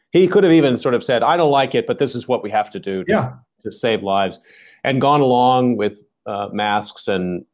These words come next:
Speaker 1: uh, uh, rejected hydroxy and the various other, uh, acts in that play. Um, you think that, um, bringing it back to what we were talking about before, do you think January sixth would have, would have happened, or that's a little bit of a what if, but, but do you think the,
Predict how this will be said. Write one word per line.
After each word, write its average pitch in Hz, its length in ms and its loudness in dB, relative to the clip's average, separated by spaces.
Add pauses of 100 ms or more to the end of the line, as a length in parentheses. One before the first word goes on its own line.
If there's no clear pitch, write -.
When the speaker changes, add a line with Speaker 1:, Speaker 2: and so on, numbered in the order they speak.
(100)
Speaker 1:
uh, - 500 -18
uh, - 80 -8
rejected 107 560 -2
hydroxy 104 760 0
and 90 100 -2
the 95 60 -4
various 98 320 0
other, 90 240 -2 (400)
uh, 95 180 -8
acts 101 320 -4
in 95 80 -4
that 90 240 -4
play. 92 380 -2 (680)
Um, 101 360 -6 (520)
you 147 120 4
think 156 380 0
that, 127 300 0 (300)
um, 113 420 0
bringing 117 260 -2
it 98 40 -2
back 107 160 0
to - 60 -20
what 110 80 -2
we - 20 -4
were 98 60 -4
talking 101 260 -4
about 92 100 -8
before, 117 300 -2
do - 100 -10
you 123 60 -4
think 127 180 -2
January 117 380 0
sixth 117 400 -4
would 117 140 0
have, 95 120 -6 (420)
would 123 120 -4
have 101 140 -6
happened, 120 500 0
or 98 340 0
that's 113 200 -2
a 113 40 -8
little 123 160 0
bit 98 120 -2
of 92 60 -2
a 98 60 -2
what 101 200 2
if, 113 280 0
but, 107 200 -2 (360)
but 127 140 -2
do 160 60 2
you 156 120 2
think 175 280 0
the, 110 280 0